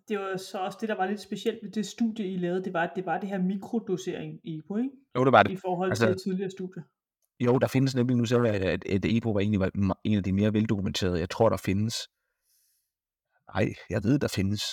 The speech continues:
Speaker 2: øh, tyve studier, som har undersøgt sådan i sportsmæssig kontekst, hvis man kan sige det, sportsfysiologisk kontekst, sådan ligesom effekterne af epo, både hematologisk, men også på præstation.
Speaker 1: Ja.
Speaker 2: Og der kan man sige, at, at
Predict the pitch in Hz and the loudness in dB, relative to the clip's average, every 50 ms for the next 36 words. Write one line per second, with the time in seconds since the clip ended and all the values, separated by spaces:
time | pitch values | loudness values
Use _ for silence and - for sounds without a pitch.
0 | - - _ _ - 104 104 101 101 95 95 85 - - - - _ _ _ _ | -8 -12 _ _ -2 0 0 0 0 -2 -4 -6 -8 -10 -12 -14 _ _ _ _
1 | - - 127 117 113 123 127 - - 113 104 - - - - - _ - - 120 | -2 0 2 2 4 2 0 0 0 -2 -2 0 -2 -6 -8 -8 _ -4 -2 -2
2 | 110 131 92 - 113 117 113 - - 98 90 - - - 110 101 101 90 80 73 | 2 2 2 2 2 0 0 2 2 0 0 0 -2 0 2 2 2 2 0 -2
3 | - - _ - 110 110 98 92 - - - - 104 101 104 - - - 98 92 | -6 -10 _ -6 -4 -4 -4 -4 -6 -6 0 2 2 2 2 0 0 0 0 0
4 | 92 - - 90 - - 107 90 87 - 98 92 - - - _ - - - - | 0 0 -4 -6 -2 -2 -2 -2 0 0 -2 -2 -2 -6 -10 _ -8 -8 -8 -8
5 | - - - - 104 101 98 95 95 - - - 101 101 - - - - - - | -6 -8 -4 0 0 0 2 0 0 0 0 0 0 0 0 -2 -4 -6 -4 -4
6 | - - - - - 92 92 - - 78 - - - 92 92 95 - 98 95 95 | -4 -4 -2 0 0 0 0 0 -2 -2 -2 -2 -2 0 0 2 2 0 0 0
7 | 95 92 - - 104 - - 110 95 90 85 90 87 - 95 101 101 - - 104 | -2 -2 2 2 0 2 2 2 2 4 2 2 0 0 -2 -2 -2 -2 -4 -6
8 | 87 - _ _ _ _ _ _ _ _ - 104 104 107 104 95 104 92 90 90 | -8 -8 _ _ _ _ _ _ _ _ 0 2 4 4 4 4 4 2 2 2
9 | - 101 113 139 143 120 - - - 104 95 90 92 98 - - - - - 101 | 0 2 2 4 2 2 0 0 0 2 2 2 0 0 -2 -6 -6 -2 -2 -2
10 | - - 104 - - 110 107 95 95 - _ _ _ _ _ _ - - 185 180 | -2 0 -2 0 0 0 0 -2 -6 -12 _ _ _ _ _ _ -8 -8 -8 -8
11 | - - _ _ _ _ _ _ _ _ - - 117 107 127 120 107 104 - - | -8 -14 _ _ _ _ _ _ _ _ -4 -2 0 2 4 2 2 0 0 0
12 | 113 110 113 120 - 104 98 - - - _ _ _ _ _ _ _ _ _ _ | 2 4 4 2 2 2 0 0 -2 -10 _ _ _ _ _ _ _ _ _ _
13 | _ _ _ _ _ _ _ - 95 - - | _ _ _ _ _ _ _ 0 0 0 -2